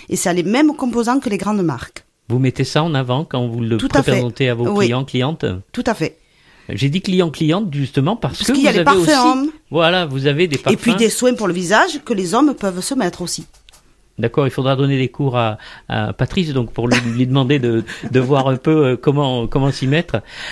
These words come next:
Speaker 2: Euh, vous étiez dans les cosmétiques avant de
Speaker 1: Non,
Speaker 2: travailler ?
Speaker 1: tout à, non,
Speaker 2: Non.
Speaker 1: pas du tout. J'étais maman au foyer.
Speaker 2: Et comment vous avez, euh, vous êtes intéressée tout d'un
Speaker 1: C'est
Speaker 2: coup
Speaker 1: grâce à
Speaker 2: à
Speaker 1: notre fille, qui a vingt-deux ans,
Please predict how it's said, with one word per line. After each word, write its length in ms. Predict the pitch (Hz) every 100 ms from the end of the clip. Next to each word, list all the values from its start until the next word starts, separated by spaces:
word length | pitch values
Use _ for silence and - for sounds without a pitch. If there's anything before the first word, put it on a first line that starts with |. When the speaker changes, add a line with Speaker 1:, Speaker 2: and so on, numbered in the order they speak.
| - -
Speaker 2:
Euh, 720 | 139 131 127 127 120 120 120
vous 380 | 131 131 160 151
étiez 320 | 170 - 240
dans 300 | 240 170 160
les 320 | 147 139 135
cosmétiques 600 | 120 135 - 113 - -
avant 220 | 151 135 135
de 80 |
Speaker 1:
Non, 60 | 196
Speaker 2:
travailler ? 400 | 196 110 113 113
Speaker 1:
tout 80 | 220
à, 60 | -
non, 180 | 185 143
Speaker 2:
Non. 140 | 110
Speaker 1:
pas 120 | 117 247
du 140 | 233
tout. 160 | 196 175 - _ -
J'étais 300 | 175 196 202
maman 240 | 196 202
au 40 | 208
foyer. 380 | - 143 147 - _ _ _ _ _ -
Speaker 2:
Et 120 | 120
comment 320 | - 151 165
vous 160 | 139 127
avez, 320 | 120 123 120
euh, 180 | 110 104
vous 280 | 104 113 120
êtes 120 | -
intéressée 480 | 120 123 113 110 127
tout 140 | -
d'un 80 | 113
Speaker 1:
C'est 80 | 233
Speaker 2:
coup 60 | 190
Speaker 1:
grâce 240 | 277 294
à 20 |
Speaker 2:
à 40 | 226
Speaker 1:
notre 200 | 226 233
fille, 480 | - 240 240 175 131 - -
qui 60 | 180
a 40 |
vingt-deux 500 | 190 175 190 175 165
ans, 200 | 170